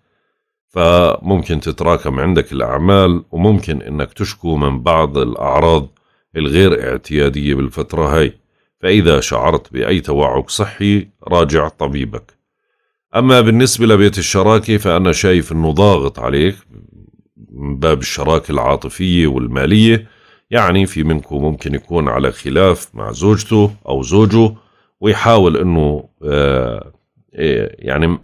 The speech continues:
ما بيحاول إنه يحلها، بالعكس بيحاول إنه يولع الأمور بزيادة ويزيد المشاكل بزيادة بعصبيته. حاولوا تمسكوا أعصابكم، ما في داعي ل، آه، توسيع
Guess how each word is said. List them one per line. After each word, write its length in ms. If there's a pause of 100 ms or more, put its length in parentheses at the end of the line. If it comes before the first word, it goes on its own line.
ما 440
بيحاول 500
إنه 200
يحلها، 540
بالعكس 440
بيحاول 460
إنه 240
يولع 440
الأمور 460
بزيادة 540
ويزيد 380
المشاكل 560
بزيادة 500
بعصبيته. 800 (640)
حاولوا 360
تمسكوا 520
أعصابكم، 680
ما 120
في 160
داعي 500 (640)
ل، 100 (500)
آه، 640 (100)
توسيع 560